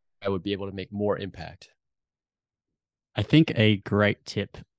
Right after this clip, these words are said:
Speaker 2: for that last point you've mentioned is to put a dollar value on your time. What is one hour of Gen's time worth? And then looking at your list of things, if there's anything that isn't matching up to that, delegate it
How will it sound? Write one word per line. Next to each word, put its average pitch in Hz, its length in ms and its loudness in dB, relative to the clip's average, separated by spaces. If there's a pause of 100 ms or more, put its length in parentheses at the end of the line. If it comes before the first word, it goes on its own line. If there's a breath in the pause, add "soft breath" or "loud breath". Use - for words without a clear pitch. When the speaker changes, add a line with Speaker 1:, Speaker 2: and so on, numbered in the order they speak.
(120)
Speaker 2:
for 95 480 2
that 90 180 0
last 87 300 -2
point 92 220 -2
you've 92 120 -4
mentioned 90 420 -4
is 98 180 -2
to 101 100 2
put 113 400 0
a 101 260 2 (540 soft breath)
dollar 95 400 2
value 85 580 -4 (280)
on 95 180 2
your 87 220 -2
time. 87 480 -4 (300 loud breath)
What 123 360 4
is 101 380 2 (140)
one 104 340 0
hour 90 400 0 (160)
of 95 160 0
Gen's 90 320 -4
time 87 300 -4
worth? 87 420 -8
And 101 180 0
then 92 420 0
looking 113 300 2
at 107 60 2
your 104 140 2
list 98 260 -4
of 95 100 -8
things, 87 500 -2 (280 loud breath)
if 110 100 2
there's 107 160 4
anything 101 360 4
that - 180 -2
isn't 135 400 6 (840)
matching 107 320 2
up 107 140 -2
to 101 140 -2
that, 110 260 2 (320)
delegate 90 480 -2
it 90 160 -6